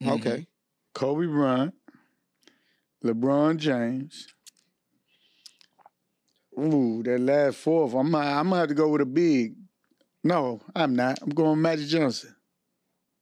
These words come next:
Speaker 2: Oh, you got, I'm gonna let
Speaker 1: Nah, I got, I got LeBron, I got,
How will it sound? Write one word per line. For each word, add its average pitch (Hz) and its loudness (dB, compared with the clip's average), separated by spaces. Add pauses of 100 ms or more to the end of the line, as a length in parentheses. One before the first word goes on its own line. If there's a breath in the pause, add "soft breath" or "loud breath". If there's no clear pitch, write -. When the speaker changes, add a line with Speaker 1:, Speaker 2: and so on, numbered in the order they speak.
(120)
Speaker 2:
Oh, 165 2
you 180 2
got, 127 0
I'm 180 0
gonna 254 -2
let 185 0
Speaker 1:
Nah, 110 -2
I 127 -2
got, 120 -2
I 135 -4
got 120 -2 (920)
LeBron, 123 -2 (120)
I 113 -4
got, 110 -2